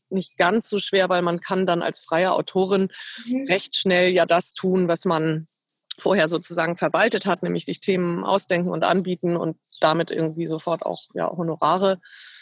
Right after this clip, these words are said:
Speaker 1: ähm, erzielen. Und, ähm, dann war im Grunde genommen für mich diese völlige Neuorientierung zu sagen, "Journalismus ist es für mich nicht mehr allein. Ich möchte auch noch etwas anderes machen."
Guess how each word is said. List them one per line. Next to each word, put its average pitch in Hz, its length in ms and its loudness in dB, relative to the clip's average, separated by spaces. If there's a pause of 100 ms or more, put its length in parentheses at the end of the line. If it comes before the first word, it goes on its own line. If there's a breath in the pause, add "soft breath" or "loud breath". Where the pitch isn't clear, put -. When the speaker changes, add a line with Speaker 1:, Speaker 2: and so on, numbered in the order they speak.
(340 loud breath)
Speaker 1:
ähm, 185 340 2
erzielen. 180 540 0
Und, 165 440 0
ähm, 160 360 2
dann 170 580 2 (440)
war 175 300 2
im 180 100 0
Grunde 185 260 2
genommen 180 340 2
für 180 160 0
mich 180 180 2
diese 165 400 2
völlige 208 520 2
Neuorientierung 185 920 2
zu 180 120 -6
sagen, 175 280 2
"Journalismus 170 600 0
ist - 160 -4
es 170 100 -8
für 180 120 0
mich 180 200 0
nicht 190 240 0
mehr 165 160 -2
allein. 180 380 4
Ich - 140 -6
möchte 180 260 0
auch - 40 0
noch 170 140 -2
etwas - 260 -4
anderes 202 320 0
machen." 208 260 0